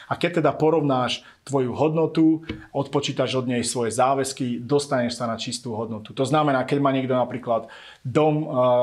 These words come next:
alebo byt, ktorý má hodnotu sto tisíc eur, má na to hypotéku, eh, šesťdesiat tisíc eur, eh,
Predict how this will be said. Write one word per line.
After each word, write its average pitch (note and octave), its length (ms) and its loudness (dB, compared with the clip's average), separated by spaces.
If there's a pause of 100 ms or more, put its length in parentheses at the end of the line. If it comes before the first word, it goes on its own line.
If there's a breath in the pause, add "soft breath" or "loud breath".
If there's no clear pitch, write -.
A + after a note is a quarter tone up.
(140)
alebo A#2+ 200 0
byt, D#3 240 2
ktorý C3+ 160 0
má B2+ 160 2
hodnotu B2+ 240 -4
sto B2+ 240 -4
tisíc A2+ 280 -10
eur, F3 240 4 (160)
má C3 120 2
na B2+ 160 0
to A#2 120 -4
hypotéku, D3 560 0
eh, C3+ 320 -2
šesťdesiat C3 560 -2
tisíc B2 320 -8
eur, C3 320 0
eh, - 540 -14